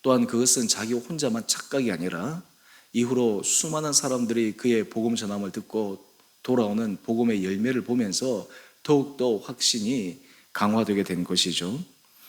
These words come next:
하지만 이러한 바울을 보고 있던 제삼 자적 입장에서는 바울을 어떻게 볼 수 있는가?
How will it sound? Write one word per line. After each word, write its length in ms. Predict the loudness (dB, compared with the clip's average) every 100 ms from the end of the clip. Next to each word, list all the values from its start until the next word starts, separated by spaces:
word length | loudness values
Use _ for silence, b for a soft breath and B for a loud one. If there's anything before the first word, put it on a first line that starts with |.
| B
하지만 360 | -2 2 2 0
이러한 300 | 0 -2 0
바울을 320 | 2 2 2
보고 240 | 0 0
있던 500 | -2 -4 -2 -2 -6 -10 b b b
제삼 400 | -2 2 2 0
자적 280 | -4 -2 -2
입장에서는 560 | -2 -4 -2 -2 -4 -6
바울을 280 | -6 -4 -6
어떻게 280 | -6 -6
볼 180 | -6 -4
수 140 | -4 -4
있는가? 540 | -6 -6 -6 -4